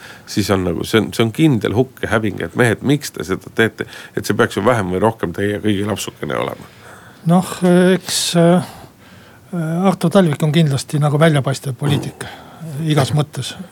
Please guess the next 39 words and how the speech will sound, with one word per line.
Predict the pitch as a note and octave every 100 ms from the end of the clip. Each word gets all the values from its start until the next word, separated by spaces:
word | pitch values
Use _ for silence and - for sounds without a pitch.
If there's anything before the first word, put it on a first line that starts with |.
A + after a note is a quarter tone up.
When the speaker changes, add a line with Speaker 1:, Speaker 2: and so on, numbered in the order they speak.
| -
Speaker 2:
Äh, | C#3 B2+ C#3+ - - G3
eriti | D3 C3 D3+
väljapaistev | D3 C#3 C3+ C#3 - C3+
on |
tal | C#3
müts, | D#3 A3+ - - - - - - - - - - -
mis | A#2
Speaker 1:
Just | D3+
Speaker 2:
on |
Speaker 1:
nimelt | B2 D#3+
Speaker 2:
punast, | A#2 G2+
Speaker 1:
väljapaistev, | C3+ C3 G2 F#2+ G2 - - A2 A2 - - D3+
Speaker 2:
mis | C3+
on | D3
puna-, | G#2 C3+
Speaker 1:
mitte | D3+
nimega | G#2 G#2 F#2
silma | - B2+ F#2+ F#2
Speaker 2:
punast, | E3+ D3+
Speaker 1:
paistev. | F#2+ - - D#3
Speaker 2:
äh, | D3+ D#3+ E3+ E3+
värvi. | E3+ E3 C#3+ C3+ G#2 - - - - - _ -
Äh, | D#3 D3 D#3+ - _ A3
et, | D#3 D3 D3 - - -
äh, | D3+ D#3 -
aga, | D3+ D3 C#3+ - D3+ D3+ - - - - - A3+
aga | E3 D3 C#3+ D#3 C#3
noh, | D3 - - - -
tegelikult | F3 D3 C#3 C3
kui | D3
vaadata, | E3 D3+ C#3 D3
mis | C#3+ -
Vabaerakonnaga | E3+ D3+ C#3 C3 C#3+ C#3
on | C#3
kolme | C3 E3+ D3
aasta | C#3+ -
jooksul | D3 - D#3+
juhtunud, | F#3 - C3
siis | -